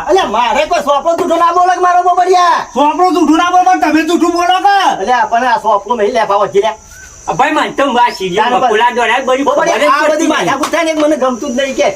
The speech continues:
Speaker 1: હું તને નતું કીધું કે તું શાંત લઈને આવજે તા. અભિભાઈ,
Speaker 3: ફોન
Speaker 1: શાંત
Speaker 3: કરજે.
Speaker 1: લઈને જા, જા, જાજે.
Speaker 3: ફોન કર પેલા મારા બાજુ
Speaker 1: શાંત
Speaker 3: બેન.
Speaker 1: કોઈ આવડતું નહીં ને,
Speaker 3: રાજી,
Speaker 1: એટલે
Speaker 3: તો તમે ફોન કર.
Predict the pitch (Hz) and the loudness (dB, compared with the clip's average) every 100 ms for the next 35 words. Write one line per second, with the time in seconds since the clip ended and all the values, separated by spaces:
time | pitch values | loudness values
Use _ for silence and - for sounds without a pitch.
0 | - - 247 220 240 285 262 254 285 247 | -6 -18 -16 -6 -2 0 -2 -4 -2 -2
1 | 302 - 285 285 240 247 277 262 277 269 | -2 -4 -4 -2 -2 -2 0 -2 -2 -2
2 | 262 277 - - - 233 233 247 311 302 | -2 -6 -8 -18 -4 -2 0 -2 -4 -6
3 | - - 185 180 202 247 247 226 240 233 | -12 -6 -2 0 0 -2 -2 -2 -2 0
4 | 220 226 254 285 - - - - - - | 0 -2 -2 -6 -10 -20 -20 -20 -16 -4
5 | 180 196 226 220 226 226 233 196 185 269 | -4 -2 -4 -2 -2 0 0 0 0 0
6 | 196 277 254 277 277 254 277 277 294 294 | -2 0 0 0 0 0 0 -2 -2 0
7 | 285 294 208 294 262 269 233 247 254 247 | 2 0 2 2 2 0 -2 -2 0 -2
8 | 262 285 | 0 -2